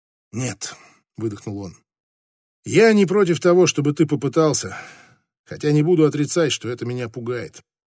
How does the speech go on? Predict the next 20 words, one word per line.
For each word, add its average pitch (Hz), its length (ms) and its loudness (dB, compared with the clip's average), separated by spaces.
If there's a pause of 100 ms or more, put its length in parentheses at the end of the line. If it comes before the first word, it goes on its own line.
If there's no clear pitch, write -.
(760)
Чего 196 200 0
ты 190 120 4
можешь 190 260 4
добиться, 170 540 2
если 123 240 -6
даже 127 280 -4
не 127 120 -6
говоришь 131 420 -4
по-испански? 117 720 -8 (920)
Однако 185 360 -4
это 180 160 4
твоё 185 340 4
решение, 117 540 0
и 120 60 -6
я 147 140 -2
его 135 260 -2
уважаю». 135 580 0 (640)
Он 110 120 -10
грустно 123 360 -6
улыбнулся. 117 500 -6